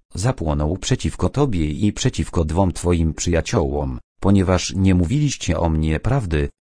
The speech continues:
jak mój sługa Hiob”. Z pewnością byłoby lepiej milczeć, niż wypowiadać nieprawdę. Kto z nas nie przekonał się o tym? Jednak wydaje się,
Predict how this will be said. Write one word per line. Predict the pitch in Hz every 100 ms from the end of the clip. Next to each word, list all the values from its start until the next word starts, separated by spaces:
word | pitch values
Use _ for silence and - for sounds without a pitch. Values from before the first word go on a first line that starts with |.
| -
jak | 87 78 -
mój | 98 80
sługa | - 104 104 117
Hiob”. | - 113 123 - - - - _ _ _ _
Z | -
pewnością | - 85 90 71 - - 87 85
byłoby | 135 104 78 87
lepiej | 107 120 101 90
milczeć, | 98 101 78 71 - - - - _ 117
niż | 90 80
wypowiadać | 82 87 87 82 92 87 95 - -
nieprawdę. | 101 104 76 62 64 62 - _ _ _ _ -
Kto | - 143
z | 98
nas | 101 95 131
nie | 123
przekonał | - 95 120 107 92
się | 76 80
o | 73
tym? | 69 73 78 - _ _ -
Jednak | 98 110 101 87 -
wydaje | 90 85 135 123
się, | 110 113